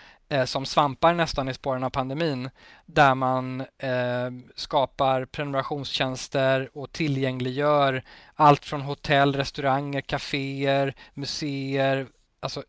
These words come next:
ytor som står och inte används, i, inte minst i förorterna, där ju folk i högre utsträckning bor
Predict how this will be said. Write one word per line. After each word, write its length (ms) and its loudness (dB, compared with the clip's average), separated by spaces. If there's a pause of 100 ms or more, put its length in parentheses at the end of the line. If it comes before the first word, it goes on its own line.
ytor 460 -2
som 160 -8
står 240 -6
och 60 -2
inte 200 -2
används, 580 -2
i, 300 0 (280)
inte 240 -6
minst 240 -2
i 40 -8
förorterna, 680 -2 (320)
där 200 4
ju 80 -2
folk 420 -8
i 60 -8
högre 300 -4
utsträckning 440 -8
bor 380 -2